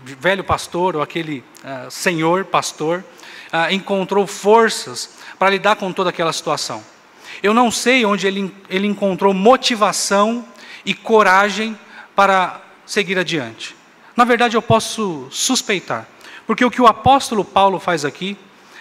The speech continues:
é exatamente, ah, o que aquele pastor, ah, fez. Talvez não com, com alguém que estivesse ao entorno dele,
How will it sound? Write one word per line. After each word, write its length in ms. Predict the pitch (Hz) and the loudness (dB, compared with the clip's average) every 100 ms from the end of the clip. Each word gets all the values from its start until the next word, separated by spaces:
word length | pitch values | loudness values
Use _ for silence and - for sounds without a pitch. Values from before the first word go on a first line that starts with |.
| - | -6
é 220 | 185 196 | 0 2
exatamente, 1080 | 202 170 214 254 - 208 180 190 202 - 196 - - - - | 2 0 2 2 2 0 2 0 -2 -6 -8 -14 -20 -20 -14
ah, 880 | - 170 170 165 160 156 147 143 135 127 - | -4 2 4 4 4 2 0 -2 -6 -10 -10
o 80 | 190 | -2
que 120 | 208 | 0
aquele 920 | 185 - 202 196 185 185 165 135 117 - _ _ _ _ _ _ - | 0 0 0 0 -4 -6 -6 -8 -12 -20 _ _ _ _ _ _ 0
pastor, 640 | 180 - - 185 196 202 196 - - - - | 0 -2 -4 0 0 -2 -8 -20 -20 -20 -10
ah, 540 | 156 160 156 151 139 135 | -4 -2 0 -2 -2 -6
fez. 880 | - 214 196 151 117 - - - - _ - - | -2 2 4 2 -4 -6 -8 -14 -20 _ -20 -2
Talvez 320 | 196 226 196 | 0 2 2
não 160 | 247 | 2
com, 500 | 254 247 240 208 165 - - - - _ - | 2 4 4 2 -2 -8 -20 -20 -20 _ 0
com 80 | |
alguém 260 | 208 180 214 | 2 2 0
que 80 | 214 | -2
estivesse 480 | - 196 190 196 202 | -4 0 2 2 2
ao 80 | |
entorno 420 | 196 180 208 208 175 | 0 2 2 2 0
dele, 320 | 131 113 | -6 -12